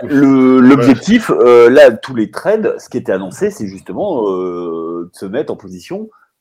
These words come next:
Speaker 1: Ils ont l'avantage, entre guillemets, euh, d'avoir, euh, une division facile. Ils se disent, on a fenêtre de tir, et puis let's go.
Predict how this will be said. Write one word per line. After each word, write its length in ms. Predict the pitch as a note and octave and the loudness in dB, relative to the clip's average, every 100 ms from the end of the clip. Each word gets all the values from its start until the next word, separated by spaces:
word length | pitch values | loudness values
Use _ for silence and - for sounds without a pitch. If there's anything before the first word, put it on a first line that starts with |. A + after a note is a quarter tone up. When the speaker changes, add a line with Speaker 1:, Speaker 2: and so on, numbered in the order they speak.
| _ _ _ - | _ _ _ -14
Speaker 1:
Ils 240 | G3+ E3 | -12 -10
ont 160 | F3+ E3 | -8 -4
l'avantage, 720 | B2 A#2+ A#2 C#3 C3 G#2+ - _ _ _ _ | -2 -4 -4 -4 -4 -6 -14 _ _ _ _
entre 260 | G2+ F#2+ G#2+ | -18 -14 -14
guillemets, 480 | A2+ A#2+ B2+ A#2 - _ _ _ _ G2 | -12 -6 -6 -6 -12 _ _ _ _ -6
euh, 320 | F#2+ F#2+ F#2+ | -4 -2 -4
d'avoir, 640 | F2 F2+ F#2+ G#2+ A2 G2 | -4 -6 -4 -2 -2 -2
euh, 120 | E2+ F2+ | -6 -8
une 120 | F2+ | -10
division 380 | F#2 F#2 F2+ - | -12 -12 -14 -14
facile. 560 | F2+ - F#3+ B3+ - _ _ _ _ _ _ _ _ _ _ _ _ _ _ _ F2 | -16 -10 -4 -4 -4 _ _ _ _ _ _ _ _ _ _ _ _ _ _ _ -20
Ils 120 | F2+ | -16
se 40 | |
disent, 240 | A2+ F3+ B2+ | -14 -12 -10
on 140 | G2+ | -8
a 80 | F#2 | -10
fenêtre 300 | G2+ G2 F2 | -12 -14 -10
de 80 | A2 | -10
tir, 300 | - B3+ B2 | -8 -8 -8
et 60 | |
puis 140 | - F3+ | -10 -10
let's 180 | G3 | -8
go. 300 | C4 D#4+ - | -6 -8 -10